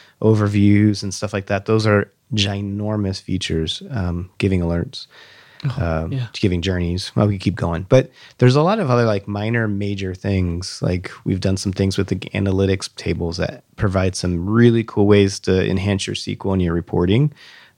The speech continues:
Speaker 1: Um, you know, some, from some of our direct work with churches, and it's just so exciting to see that in there.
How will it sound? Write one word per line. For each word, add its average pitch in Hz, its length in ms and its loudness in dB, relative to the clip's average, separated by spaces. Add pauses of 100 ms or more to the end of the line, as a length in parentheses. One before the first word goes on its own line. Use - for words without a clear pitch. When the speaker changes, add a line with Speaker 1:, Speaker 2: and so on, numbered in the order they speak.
Speaker 1:
Um, 82 420 -2 (260)
you 101 80 -4
know, 90 60 -2
some, 87 220 -4
from - 280 -4
some - 240 0
of 95 100 2
our 90 100 4
direct 90 420 0
work 90 260 0
with 85 120 -6
churches, - 600 -6
and 85 420 -6
it's - 200 -8
just 170 200 -4
so 165 120 -2
exciting 104 460 -4
to 85 80 -4
see - 140 0
that 85 200 2
in 92 140 2
there. 80 260 -4